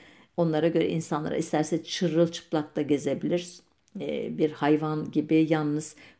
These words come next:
kuyruk sallayarak, e, etrafta dolaşabilirler. Düşünebiliyor musunuz?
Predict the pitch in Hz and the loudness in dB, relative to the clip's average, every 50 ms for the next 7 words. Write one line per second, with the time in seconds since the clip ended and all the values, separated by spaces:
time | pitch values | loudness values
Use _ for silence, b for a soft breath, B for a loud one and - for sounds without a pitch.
0 | _ - - 180 170 160 180 175 - - - 160 147 139 135 143 135 135 131 135 | _ 2 4 6 6 6 4 0 -4 -8 -4 -2 0 0 2 2 2 2 2 0
1 | 135 131 - - - - 160 151 - - 123 117 - - 147 147 - 131 127 - | -2 -4 -6 -10 -6 -2 0 0 0 0 0 -2 -2 -4 -6 -2 -2 -4 -4 -2
2 | - 147 139 143 - - 139 131 131 131 127 - - 131 123 123 135 123 123 123 | -2 -2 -2 0 0 0 2 2 2 0 0 2 2 2 2 2 2 2 2 2
3 | 127 131 147 151 147 - 156 147 - 165 147 147 151 220 240 254 262 240 - - | 2 2 0 -2 0 -2 -4 -4 -2 -2 -2 -2 0 0 2 2 0 -2 -2 -6
4 | - 147 - | -8 -8 -8